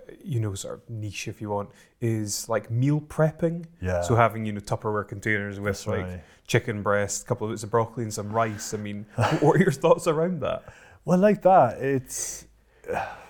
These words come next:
Speaker 2: so why that whole thing has come around is because, um, they're what's called single macro foods. So you can easily gauge the amount of protein by the amount of chicken. You can easily gauge the amount of, uh, carbohydrates from the rice,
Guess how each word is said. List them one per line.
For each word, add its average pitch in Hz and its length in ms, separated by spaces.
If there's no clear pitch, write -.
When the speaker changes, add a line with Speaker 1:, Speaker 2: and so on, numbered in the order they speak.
Speaker 2:
so 156 140
why 202 360
that 170 260
whole 135 340
thing 123 240
has 113 140
come 120 200
around 104 480
is 113 140
because, 113 560
um, 110 500
they're 143 220
what's 131 260
called 113 300
single 127 360
macro 104 360
foods. 90 400
So 104 340
you 127 140
can 117 580
easily 139 400
gauge 120 380
the 120 100
amount 110 260
of 101 100
protein 110 580
by 107 180
the 101 80
amount 101 260
of 85 60
chicken. 98 440
You 101 80
can 110 220
easily 117 380
gauge 110 480
the 113 100
amount 107 300
of, 98 340
uh, 104 220
carbohydrates 101 640
from 98 140
the 87 60
rice, 95 500